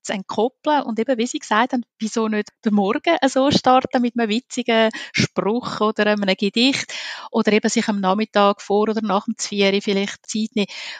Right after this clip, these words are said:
Da haben Sie mir jetzt auch gerade einen wertvollen Input gegeben, wo ich so ein bisschen, wie so ein bisschen, ja, für mich ist es wie klar gewesen, am Abend vor der Bekannte, aber es ist es, oh, nicht, nicht vor der Bekannte, auf der Bekannte natürlich,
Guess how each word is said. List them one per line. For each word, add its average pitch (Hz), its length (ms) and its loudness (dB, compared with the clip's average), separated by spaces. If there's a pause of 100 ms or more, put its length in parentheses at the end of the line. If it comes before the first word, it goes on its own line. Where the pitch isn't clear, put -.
(260)
Da 214 140 4
haben 220 220 0
Sie 214 320 0
mir 214 160 2
jetzt 214 240 -2
auch 202 180 2
gerade 208 280 -2
einen 208 180 -2
wertvollen 226 640 2
Input 214 400 -4
gegeben, 202 200 2
wo 190 60 -6
ich 190 120 -6
so 196 180 -4
ein 180 60 -2
bisschen, - 260 -8
wie 202 160 -6
so 214 120 -8
ein 208 60 -10
bisschen, 202 300 -8
ja, 190 260 -4
für - 140 -12
mich 220 220 -2
ist 226 80 0
es - 80 -8
wie 202 100 4
klar 190 400 2
gewesen, 202 320 0
am - 60 -8
Abend 202 360 2
vor 185 140 -8
der - 140 -14
Bekannte, 190 460 -2
aber 190 60 -4
es 185 100 -6
ist 208 120 -4
es, - 140 -6
oh, 254 100 4 (260)
nicht, - 240 -6
nicht 202 140 -4
vor 175 200 -10
der - 100 -8
Bekannte, - 520 -2
auf 254 180 2
der 247 80 2
Bekannte 226 520 2
natürlich, 240 380 4